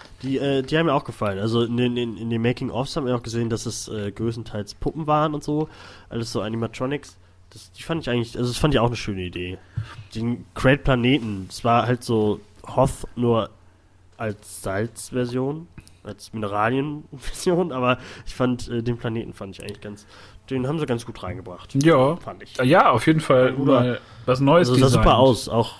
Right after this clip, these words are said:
Speaker 1: visuell so, von dem, mit dem roten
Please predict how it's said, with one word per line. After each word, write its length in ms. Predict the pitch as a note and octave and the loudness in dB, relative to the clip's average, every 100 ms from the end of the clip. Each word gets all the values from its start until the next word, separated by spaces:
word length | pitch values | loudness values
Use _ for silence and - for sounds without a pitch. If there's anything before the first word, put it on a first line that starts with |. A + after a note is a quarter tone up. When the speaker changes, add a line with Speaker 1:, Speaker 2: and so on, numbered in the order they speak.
| - - - - - - _ - | -20 -20 -20 -20 -20 -20 _ -14
Speaker 1:
visuell 540 | A#2 A2+ G2+ G2+ A#2 | -10 -8 -6 -4 -4
so, 320 | G#2 F#2 F2+ F#2 _ | -4 -8 -12 -16 _
von 240 | - - F#2+ | -20 -14 -12
dem, 260 | F2+ F2 | -12 -12
mit 120 | F#2 F#2+ | -12 -12
dem 80 | |
roten 500 | F#2 G2+ G#2+ G2 F#2 | -6 -4 -4 -8 -14